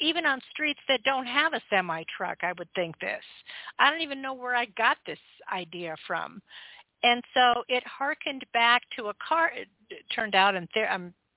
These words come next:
like, recently going to therapy over this 'cause I wanna get back to driving. Um, so anyway, it harkened back to a car, a nasty car accident I had from seven years ago.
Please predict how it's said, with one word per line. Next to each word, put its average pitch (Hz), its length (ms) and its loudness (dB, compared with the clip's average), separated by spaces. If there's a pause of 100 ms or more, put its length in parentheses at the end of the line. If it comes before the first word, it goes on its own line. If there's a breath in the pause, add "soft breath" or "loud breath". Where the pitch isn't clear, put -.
like, 190 180 -4
recently 180 360 -8
going 185 240 -4
to 175 80 -6
therapy 214 420 4
over 170 220 -4
this 190 240 4 (120)
'cause 226 120 4
I 202 100 6
wanna 220 220 0
get 220 160 2
back 226 220 2
to 220 60 -14
driving. 214 560 0 (580 loud breath)
Um, 233 260 2 (140)
so 330 80 4
anyway, 320 320 2
it 233 80 0
harkened 294 560 -4 (160)
back 294 400 2 (200)
to 247 360 -4
a 208 60 -8
car, 285 400 -2
a 196 180 -2
nasty 240 480 -4 (100)
car 277 160 6
accident 220 560 4
I 214 140 2
had 214 420 4 (440 loud breath)
from 302 180 4 (180)
seven 311 500 4
years 311 420 0
ago. 175 500 -2